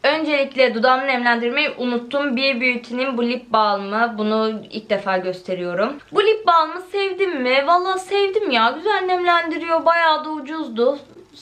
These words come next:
Zaten ucuz olması sevmem için bir neden. <laughs> Lip balmı ya.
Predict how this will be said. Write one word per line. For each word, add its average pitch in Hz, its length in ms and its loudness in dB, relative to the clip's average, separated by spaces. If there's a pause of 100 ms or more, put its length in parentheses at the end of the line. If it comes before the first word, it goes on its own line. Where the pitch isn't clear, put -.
(200)
Zaten 254 560 -2 (1400)
ucuz 269 280 -4
olması 202 440 -4
sevmem 247 440 0
için 247 380 -4
bir 233 80 -2
neden. 220 480 -2 (460)
<laughs> 311 320 -6 (400)
Lip 466 280 2
balmı 220 300 2
ya. 196 360 -2